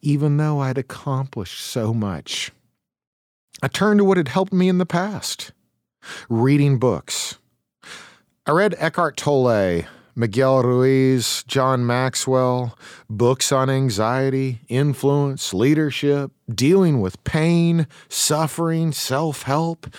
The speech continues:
enlightenment. Once again, I overcame my suffering and life got better.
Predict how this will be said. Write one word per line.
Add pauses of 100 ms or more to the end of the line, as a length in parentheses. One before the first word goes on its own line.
(180)
enlightenment. (1300)
Once
again, (440)
I
overcame
my
suffering
and
life
got
better.